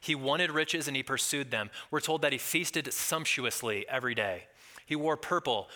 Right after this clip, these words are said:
which was the most expensive color and garment that you could afford. And ultimately, he had Thanksgiving every single night. But then we're told about this poor man who would even desire just to eat the crumbs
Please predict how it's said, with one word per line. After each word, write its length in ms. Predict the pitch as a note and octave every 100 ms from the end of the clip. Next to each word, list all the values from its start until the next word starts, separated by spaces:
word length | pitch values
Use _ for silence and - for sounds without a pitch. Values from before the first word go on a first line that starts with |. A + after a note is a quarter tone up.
| -
which 160 | C#3+ C#3+
was 120 | B2+
the 80 | C#3
most 220 | D3 D3+
expensive 680 | C3+ - - D3 D3 D#3+ -
color 380 | - C#3+ A#2 A2+
and 180 | A#2
garment 340 | A#2+ B2 A#2 A2
that 120 | A#2
you 60 | A2+
could 140 | A2
afford. 420 | - A2+ G2 - - - -
And 260 | C3+ C3 - - - - - _ _ _ _ _ _ _ C#3
ultimately, 460 | E3+ E3+ D3+ C#3+
he 80 | C3
had 220 | C3+ A2+
Thanksgiving 720 | B2+ D3+ - - E3 G#2+ F#2+ A2
every 240 | B2 B2+
single 300 | - C3 A#2+
night. 320 | A2 G#2 F#2 - _ _ _ _ _ _ _ _ _ _ _ _ _ _ _ _ _ _
But 100 | C#3+
then 280 | E3 D3+ C3 -
we're 120 | C#3+ C#3+
told 160 | E3
about 160 | D3+ D3
this 120 | C3+
poor 240 | - E3+ D#3
man 260 | A2+ F#2+ F#2 - _ _ _ _ _ _ _ _ _
who 100 | -
would 120 | D#3 D#3
even 220 | F3 F3
desire 380 | D3 C#3+ D3 C#3+
just 200 | D3 -
to 60 |
eat 140 | D#3+ C3+
the 60 |
crumbs 680 | - - C#3+ A2+ F#2+ F#2+ -